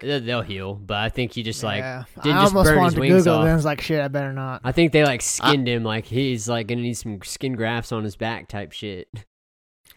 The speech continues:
Speaker 2: Yeah, 'cause those, his wings are act-, if they're actual wings, they should be, like, bones in his back.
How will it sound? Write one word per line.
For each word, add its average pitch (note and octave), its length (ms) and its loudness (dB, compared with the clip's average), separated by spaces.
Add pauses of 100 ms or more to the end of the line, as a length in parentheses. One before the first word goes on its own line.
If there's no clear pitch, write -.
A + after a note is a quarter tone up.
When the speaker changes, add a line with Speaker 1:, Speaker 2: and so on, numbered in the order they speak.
(320)
Speaker 2:
Yeah, F3+ 100 4
'cause F3+ 220 4
those, G#3+ 260 8
his F3 240 8
wings F#3+ 680 4 (220)
are E3 120 4
act-, E3+ 180 0 (200)
if F#3 120 0
they're F#3 140 6
actual F#3+ 340 4
wings, F3+ 260 2
they D#3+ 100 2
should F3 200 -4
be, F3 100 4
like, C#3 160 -2
bones C3 600 -4
in D#3 160 -6
his C3+ 200 -2
back. C#3 460 -6